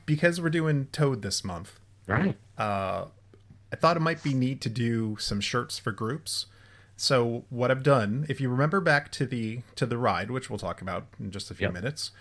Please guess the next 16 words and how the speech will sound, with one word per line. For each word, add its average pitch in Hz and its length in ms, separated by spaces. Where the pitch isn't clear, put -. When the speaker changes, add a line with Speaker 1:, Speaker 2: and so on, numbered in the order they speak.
Speaker 1:
uh, 104 280
in 120 120
the 123 60
front 156 200
of 147 60
every 156 160
car, 107 400
it 117 120
had, 113 400
there 110 80
was 117 140
a 143 40
name 196 200
on - 120
the - 60
car. - 300